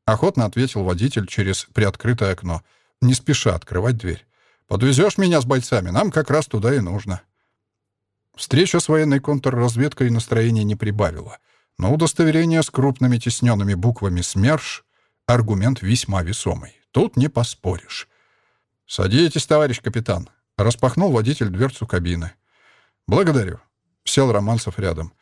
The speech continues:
Бойцы проворно забрались в кузов, заставив жалобно проскрипеть деревянные борта.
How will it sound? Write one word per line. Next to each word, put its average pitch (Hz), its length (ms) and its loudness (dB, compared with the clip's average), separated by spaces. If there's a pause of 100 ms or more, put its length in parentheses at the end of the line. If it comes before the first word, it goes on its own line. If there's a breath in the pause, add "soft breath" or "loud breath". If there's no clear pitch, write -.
(600)
Бойцы 120 480 2
проворно 117 500 0
забрались 104 460 -2
в - 80 -20
кузов, 90 480 -8
заставив 143 480 2
жалобно 131 560 0
проскрипеть 110 500 0
деревянные 104 540 0
борта. 95 480 -8